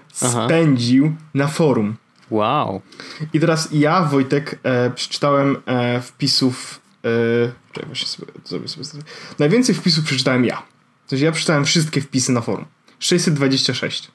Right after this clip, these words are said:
Speaker 1: Mhm.
Speaker 2: E, widziałem wszystkie tematy.
Speaker 1: No.
Speaker 2: Ale jeden z naszych moderatorów,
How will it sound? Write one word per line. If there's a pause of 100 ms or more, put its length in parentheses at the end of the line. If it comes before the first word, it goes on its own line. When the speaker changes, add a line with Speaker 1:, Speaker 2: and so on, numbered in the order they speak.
(140)
Speaker 1:
Mhm. (1700)
Speaker 2:
E, (220)
widziałem
wszystkie
tematy. (640)
Speaker 1:
No. (1500)
Speaker 2:
Ale
jeden
z
naszych
moderatorów,